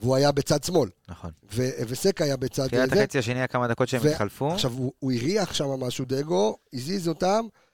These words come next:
Speaker 1: אבל הוא ניסה לעשות משהו כאילו בהגנה, הוא הגיב לא טוב, אולי היה צריך להוציא מתישהו כאילו את הבלם, כי
Speaker 2: וואו.
Speaker 1: הפחד הוא, כי כשאנחנו נגיע לרצועות,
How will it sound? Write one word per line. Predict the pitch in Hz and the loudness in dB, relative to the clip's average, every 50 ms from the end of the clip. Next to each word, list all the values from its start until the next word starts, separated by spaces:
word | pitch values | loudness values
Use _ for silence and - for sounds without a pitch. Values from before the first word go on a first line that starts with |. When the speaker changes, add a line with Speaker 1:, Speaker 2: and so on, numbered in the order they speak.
| _ _ _ _ _ _ _ _ _ _ _ 127 | _ _ _ _ _ _ _ _ _ _ _ -4
Speaker 1:
אבל | 113 123 123 - | -4 -4 -4 -2
הוא | - 123 131 | -4 -4 -2
ניסה | 127 117 - - - 165 165 180 | -2 -4 -4 -2 0 0 2 2
לעשות | 190 190 175 165 - - 185 180 - 170 | 2 0 -2 -2 -2 -4 -4 -4 -4 -4
משהו | 170 175 170 - - 170 | -4 -2 -2 -4 -6 -10
כאילו | - - 175 165 165 | -8 -6 -6 -6 -4
בהגנה, | 156 156 151 147 135 131 143 147 156 160 160 151 - _ _ - - _ _ _ | -2 -2 -2 -2 -2 -4 -4 -2 0 -2 -2 -4 -6 _ _ -20 -20 _ _ _
הוא | - 139 143 151 - _ - | -6 -4 -4 -4 -6 _ -6
הגיב | 143 123 113 107 127 160 185 160 170 | -6 -6 -6 -6 -2 -2 0 2 0
לא | 175 | 2
טוב, | 165 185 160 127 | 2 0 0 0
אולי | 117 120 131 | -2 -2 -2
היה | 139 139 131 | -4 -4 -4
צריך | - - 135 117 135 127 - - | -6 -6 -8 -6 -6 -6 -4 -4
להוציא | 131 117 110 104 - - - 190 | -4 -6 -6 -8 -8 -8 -8 -6
מתישהו | 190 185 180 - 185 180 180 - - 185 180 165 | -4 -4 -2 0 2 2 2 2 0 -2 -2 -2
כאילו | - 185 180 180 | -4 -4 -4 -4
את | 175 - | -4 -4
הבלם, | 180 165 180 180 180 185 180 - - - - - - - - _ _ _ _ | -2 -2 0 0 2 0 0 -2 -4 -14 -20 -20 -20 -20 -20 _ _ _ _
כי | - 151 - - | 0 0 2 2
Speaker 2:
וואו. | - - | 0 0
Speaker 1:
הפחד | 180 185 208 214 - 240 233 214 | 2 2 4 4 4 2 2 2
הוא, | 254 220 | 0 -2
כי | - - | -2 -4
כשאנחנו | - - 180 151 131 151 | 0 0 0 0 0 -2
נגיע | 151 143 143 180 196 | -4 0 2 2 4
לרצועות, | 190 180 165 156 - - 180 190 190 | 4 2 2 0 -2 -2 -2 -2 -2